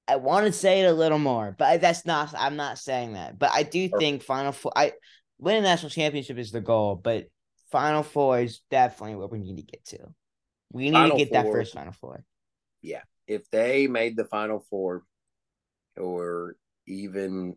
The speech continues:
Speaker 2: you know, lost that game or made the championship and lost that game, I don't even think I'd bat an eye. I mean, I'd be upset if they,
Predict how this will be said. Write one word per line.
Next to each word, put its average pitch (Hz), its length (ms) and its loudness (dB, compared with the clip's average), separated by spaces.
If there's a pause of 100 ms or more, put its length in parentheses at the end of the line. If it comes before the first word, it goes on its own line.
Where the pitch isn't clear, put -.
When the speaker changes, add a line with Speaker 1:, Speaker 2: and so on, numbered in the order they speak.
(120)
Speaker 2:
you 98 240 -6
know, 85 180 -4
lost 95 360 4
that 92 260 0
game 87 300 -6
or 71 80 -8
made 90 220 -6
the 85 60 -14
championship 90 540 -8
and 82 100 -6
lost 85 280 -2
that 82 180 -2
game, 82 340 -6 (960)
I 175 100 6
don't 180 80 6
even 165 160 2
think 147 180 -6
I'd 139 140 -4
bat 139 220 -2
an 135 80 -8
eye. 127 160 -6
I 110 60 -10
mean, 123 180 -6
I'd 143 180 -2
be 123 160 -6
upset 123 480 -6
if 110 140 -14
they, 98 180 -8